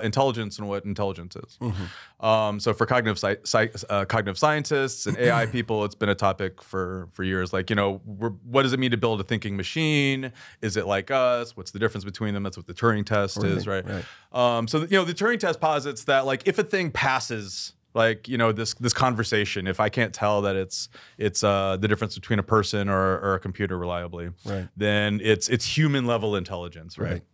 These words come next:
Speaker 1: And we should treat it as, as such. And Searle, um,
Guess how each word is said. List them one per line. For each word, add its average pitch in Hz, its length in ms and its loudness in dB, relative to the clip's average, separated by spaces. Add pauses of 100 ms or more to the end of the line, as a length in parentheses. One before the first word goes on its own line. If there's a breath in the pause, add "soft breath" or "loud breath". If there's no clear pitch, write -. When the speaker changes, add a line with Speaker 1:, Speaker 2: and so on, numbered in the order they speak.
(520 loud breath)
Speaker 1:
And 107 260 2
we 104 80 0
should 101 160 -2
treat 104 260 4
it 87 120 -2
as, 82 180 -4 (180)
as 90 160 -2
such. 82 320 -6
And 95 140 -6
Searle, 123 580 0
um, 101 520 -2